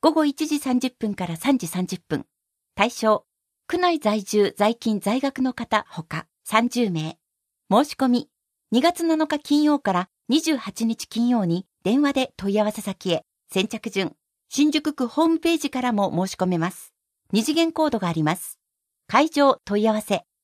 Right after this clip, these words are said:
男女共同参画推進センター、荒木町十六、ウィズ新宿。電話、三三四一零八零一。次、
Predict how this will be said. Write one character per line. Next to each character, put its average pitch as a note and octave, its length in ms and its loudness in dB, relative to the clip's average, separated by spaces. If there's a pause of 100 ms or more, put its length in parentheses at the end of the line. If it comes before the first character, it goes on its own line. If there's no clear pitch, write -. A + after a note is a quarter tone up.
(260)
男 D#4+ 220 4
女 A#3+ 140 -2
共 G#3+ 240 -4
同 G3+ 180 -2
参 A#3+ 240 -4
画 A#3 80 -4
推 C4+ 300 -4
進 D4+ 260 0
セ C#4 140 0
ン B3+ 60 0
タ D3+ 340 -6 (240)
ー、 F#3 40 4
荒 B3 140 2
木 - 140 -10
町 C4+ 260 0
十 G#3 240 -2
六、 - 400 -6 (180)
ウ C#4+ 60 4
ィ D#4 60 6
ズ C4+ 160 -4
新 F3 260 -4
宿。 E3+ 340 -10 (280)
電 G#3+ 160 2
話、 G3+ 160 -6 (240)
三 E4 220 2
三 E4 220 2
四 G#3+ 220 0
一 - 420 -6
零 C4 200 2
八 C#4 280 -6
零 F#3 220 -2
一。 - 320 -10 (640)
次、 G3+ 340 -8